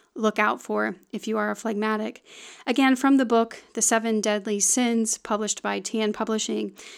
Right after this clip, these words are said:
pride in a phlegmatic comes in the form of self-complacency. Self-complacency. So what does that mean? That means, "Uh, I'm all right. I'm all right.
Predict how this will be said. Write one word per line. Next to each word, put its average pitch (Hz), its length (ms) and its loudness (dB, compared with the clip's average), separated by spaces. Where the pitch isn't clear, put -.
pride 262 560 2
in 233 420 2
a 214 80 -2
phlegmatic 220 840 2
comes 277 320 4
in 277 80 6
the 254 80 4
form 220 460 0
of 208 200 0
self-complacency. - 2000 -2
Self-complacency. 226 1300 -4
So 240 340 4
what 247 180 2
does 240 160 2
that 214 180 2
mean? 202 380 -2
That 240 140 -2
means, 247 320 4
"Uh, 302 340 4
I'm 311 160 6
all 226 100 0
right. - 400 -2
I'm 277 180 4
all 214 80 2
right. 220 360 -4